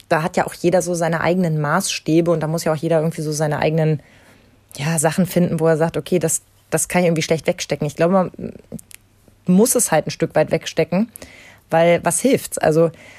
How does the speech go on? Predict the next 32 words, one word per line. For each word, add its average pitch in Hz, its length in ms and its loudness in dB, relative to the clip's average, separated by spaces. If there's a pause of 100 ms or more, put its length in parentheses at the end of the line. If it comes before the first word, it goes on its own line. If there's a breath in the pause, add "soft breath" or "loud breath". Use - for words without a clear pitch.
(680 loud breath)
was 175 220 0
wäre 208 180 4
jetzt 196 220 2
gewesen, 196 420 2
wenn, 180 320 2
wenn 175 220 2
die 165 340 0
Eltern 208 260 2
deiner 175 320 2
Freundin 180 340 0
gesagt 185 320 0
hätten, 170 160 0
„So, 160 160 4
mit 156 120 0
der 151 100 0
Verena 151 240 0
triffst 156 260 -4
du 151 40 -2
dich 139 140 -6
jetzt - 180 -6
nicht 143 160 -6
mehr, 160 220 0
weil 151 300 2
die, 151 280 -2
die 147 260 -4
raucht 143 340 0
und - 180 -2
die 151 80 2
hat 147 80 -4
bestimmt - 240 -2
auch - 80 -2
getrunken“? 127 460 -4